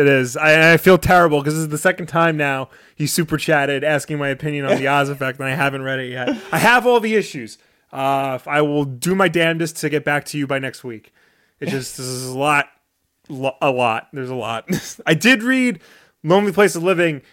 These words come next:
Speaker 1: and that was really good.
Speaker 2: What we need to do,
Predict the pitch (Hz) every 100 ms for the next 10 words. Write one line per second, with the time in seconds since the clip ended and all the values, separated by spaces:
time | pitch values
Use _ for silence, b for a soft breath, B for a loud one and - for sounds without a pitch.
0 | b - 160 160 156 151 151 _ _ -
1 | 156 160 143 151 139 120 110 _ _ _
2 | _ _ _ _ _ _ _ _ _ _
3 | _ _ _ _ _ _ _ 165 170 208
4 | 185 160 - - 104 -